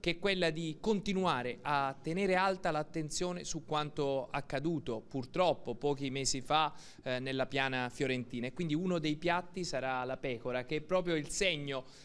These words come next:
eh, di riconoscimento di questo territorio. È anche questo un modo di saper tenere insieme storie, arte, cultura, bellezza, buon cibo,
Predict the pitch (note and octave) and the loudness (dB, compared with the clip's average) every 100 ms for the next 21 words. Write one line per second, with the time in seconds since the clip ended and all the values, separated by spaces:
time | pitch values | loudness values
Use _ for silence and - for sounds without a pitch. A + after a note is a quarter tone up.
0 | - D#3 C3+ C3 C3+ C3+ F3 E3 E3+ F3+ | -4 0 2 2 0 -2 0 0 0 -2
1 | F3 - F#3 G3 F#3+ E3 D3 C#3+ - C#3+ | 0 -2 0 0 0 -4 0 -2 -2 -4
2 | C#3 B2+ B2 A#2+ A2 A2+ A2+ D#3 E3 E3 | -2 -2 -4 0 0 0 -4 -2 -2 -2
3 | E3+ D3 A#2+ - B2 B2 D#3 C#3+ D3 E3+ | -4 -2 -2 -2 -2 -2 -2 -2 2 4
4 | F#3+ F3+ F#3 C#3 C#3 C3 C3+ C3 C3+ C3+ | 4 2 -4 -2 -2 0 -2 -2 -6 -4
5 | C3 B2+ - D#3 E3+ E3+ - - - - | -4 -4 -2 -2 -2 -4 -10 -20 -18 -8
6 | - E3+ F3 - - C#3+ D3+ D3+ D#3 - | 2 4 4 0 -2 0 0 -2 -8 -8
7 | C3 C3 D#3 D3 C3 C3+ D3 D3+ C#3+ C#3+ | -10 -4 -2 0 -2 -2 0 0 0 -2
8 | C3+ D#3 D3 E3 D3 D3+ | -2 -2 -2 -2 -2 -4